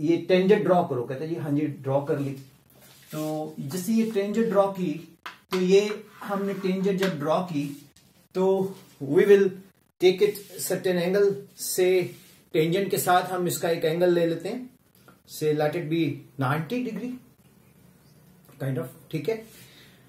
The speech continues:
आ, या कुछ भी। और ये angle क्या लेते हैं हम? theta।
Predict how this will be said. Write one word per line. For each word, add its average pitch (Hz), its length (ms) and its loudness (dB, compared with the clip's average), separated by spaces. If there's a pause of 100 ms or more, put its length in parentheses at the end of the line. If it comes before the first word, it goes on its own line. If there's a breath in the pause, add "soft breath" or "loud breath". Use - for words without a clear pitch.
(340 soft breath)
आ, 131 80 -8
या 131 480 -2 (140)
कुछ 143 160 -8
भी। 185 140 -6
और 170 220 0
ये 190 200 10
angle 226 320 4
क्या 196 120 2
लेते 185 260 -2
हैं 185 80 -2
हम? 247 200 -4 (680 soft breath)
theta। 143 260 -2